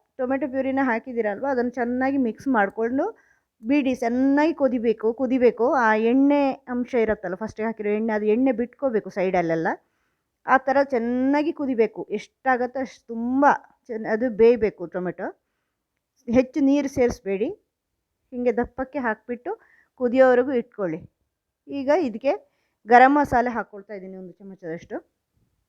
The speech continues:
ಒಂದು, ಒಂದೂವರೆ, ಎರಡು ಚಮಚದಷ್ಟು. ಗರಂ ಮಸಾಲೆ ಸ್ವಲ್ಪ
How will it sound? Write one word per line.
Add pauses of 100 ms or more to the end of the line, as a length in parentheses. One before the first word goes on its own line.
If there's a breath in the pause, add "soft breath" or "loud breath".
(420)
ಒಂದು, (200)
ಒಂದೂವರೆ, (100)
ಎರಡು
ಚಮಚದಷ್ಟು.
ಗರಂ
ಮಸಾಲೆ
ಸ್ವಲ್ಪ